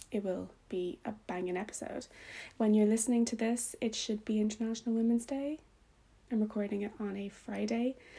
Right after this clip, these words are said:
Probably gonna record it bit by bit for the whole weekend and then post it on Monday. Yeah, post it today. Jesus Christ. <laughs> Posting it today is International Women's Day. <laughs> So,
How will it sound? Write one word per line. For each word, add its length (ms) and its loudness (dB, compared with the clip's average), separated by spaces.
Probably 240 2
gonna 180 2
record 320 -2
it 200 -4
bit 160 -2
by 140 -4
bit 280 -2
for 100 -4
the 60 0
whole 100 0
weekend 420 0
and 100 0
then 100 2
post 280 -2
it 80 -2
on 120 2
Monday. 380 0
Yeah, 160 0
post 300 -4
it 100 -8
today. 360 -4
Jesus 340 -10
Christ. 360 -6
<laughs> 500 -4
Posting 320 4
it 140 -2
today 320 0
is 120 -6
International 480 -4
Women's 240 -4
Day. 220 10
<laughs> 100 8
So, 460 0